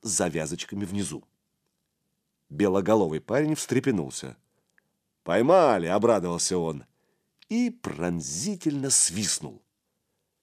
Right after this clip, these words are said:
Свинья, безуспешно пытавшаяся выворотить одну из булыжин, укоризненно поглядела на Белоголового. Резные красные двери особнячка распахнулись,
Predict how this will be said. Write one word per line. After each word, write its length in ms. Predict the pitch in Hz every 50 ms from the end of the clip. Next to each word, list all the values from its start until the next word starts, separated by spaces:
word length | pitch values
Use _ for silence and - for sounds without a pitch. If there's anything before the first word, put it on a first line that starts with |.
| _ _ _ _ _ _
Свинья, 640 | - - - 82 76 80 82 95 139 143 120 87 - - - - - -
безуспешно 680 | - 95 107 98 104 - - - - 175 151 - 139 123
пытавшаяся 920 | - 131 - 147 135 120 - - - 113 110 90 - - 113 107 - - _
выворотить 720 | 113 104 127 160 147 95 95 95 92 92 - 101 92 -
одну 320 | 107 110 107 127 123 104 90
из 140 | 82 73
булыжин, 540 | 69 71 101 113 165 208 208 196 196 185 170 - - _ _ _ _ -
укоризненно 1000 | 185 131 - - 80 73 82 120 165 175 147 156 180 180 170 165 160 160 170 165
поглядела 640 | - 104 78 78 78 71 65 76 87 92 101 107
на 140 | 101 92 90
Белоголового. 880 | 78 92 90 90 90 82 98 95 80 76 69 64 62 57 55 - - _ _ _ _ _ _ _ _ _ _ _ _ _ _ _ _ _ _ _ _ _ _ _ _ _ _ _ _ _ _ -
Резные 440 | 92 101 107 - 107 107 98 90 85
красные 440 | - 87 95 87 - - 95 95
двери 300 | 90 90 95 104 90 69
особнячка 640 | 69 67 - - 73 65 80 82 - - - 82 76
распахнулись, 920 | 73 85 85 - - 101 104 104 - 135 147 175 202 208 214 202 - -